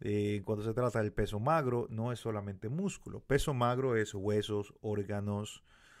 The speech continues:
incluso retención líquida y músculos. Pero ya sabemos que de todo esto, lo que podemos aumentar o disminuir nada más es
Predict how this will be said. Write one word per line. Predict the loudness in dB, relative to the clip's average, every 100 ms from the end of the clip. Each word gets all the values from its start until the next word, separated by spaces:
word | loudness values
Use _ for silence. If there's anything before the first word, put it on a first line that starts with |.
| -20 _
incluso | -10 -6 -2 0
retención | 0 -2 -4 -4 -4 -2
líquida | -2 -2 -2 -2 -6
y | -6
músculos. | -2 2 2 0 -6 -12 -12 -2
Pero | 4 4 4 0 -8 -20 -14
ya | -8 -6
sabemos | 0 0 2 0 -2
que | -2 -2
de | -2
todo | 0 2 4
esto, | 4 2 -4 -8 _ _ -8
lo | -6
que | -4 -6
podemos | -6 -4 -2
aumentar | -2 -2 0 2
o | 2
disminuir | -2 -4 -2 -4 -2
nada | 0 0
más | 0 -6 -4
es | -4 -4 -10